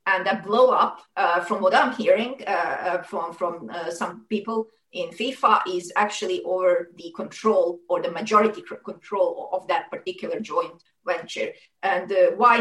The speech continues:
now? Uh, mm, it's, uh, it's probably, uh, that they were pushed by those, uh, financial considerations, in which I must say they got themselves into.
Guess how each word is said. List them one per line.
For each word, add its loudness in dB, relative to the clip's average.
now? 6
Uh, 6
mm, -2
it's, -6
uh, 4
it's -12
probably, 2
uh, 0
that -4
they 0
were -4
pushed -4
by 6
those, -4
uh, -2
financial 0
considerations, -2
in -4
which -2
I 2
must -4
say 0
they 4
got 6
themselves 0
into. -6